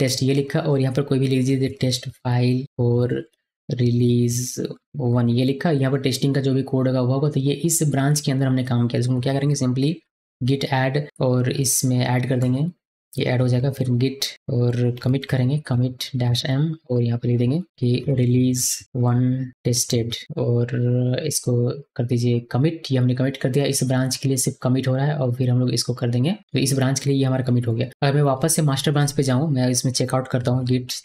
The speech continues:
checkout और master, enter की press करते हैं और ये master पे जाऊँ, देखिए हमारा release जो test वाला file, file था वो हमें master पे नहीं दिखता है, because master पे मुझे वो चाहिए ही नहीं था, मुझे वो सिर्फ चाहिए था release वन पे, because उसी का वो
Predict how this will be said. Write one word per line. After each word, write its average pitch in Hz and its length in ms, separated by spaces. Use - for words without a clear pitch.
checkout 123 540
और 120 320
master, 123 540
enter 127 160
की 131 120
press 139 200
करते 120 240
हैं 147 120
और 127 100
ये 139 60
master 127 240
पे 147 60
जाऊँ, 147 140
देखिए 143 220
हमारा 143 180
release 143 360
जो 160 140
test - 320
वाला 156 200
file, 147 280
file 143 320
था 165 40
वो 143 140
हमें 143 380
master 135 300
पे 151 100
नहीं 131 220
दिखता 123 220
है, 120 60
because 139 160
master 127 220
पे 156 80
मुझे 151 200
वो 151 100
चाहिए 135 280
ही 139 80
नहीं 123 120
था, 113 120
मुझे 135 120
वो 151 100
सिर्फ 156 180
चाहिए 143 180
था 160 40
release 139 300
वन 143 80
पे, 156 140
because 139 220
उसी 135 200
का 151 140
वो 139 100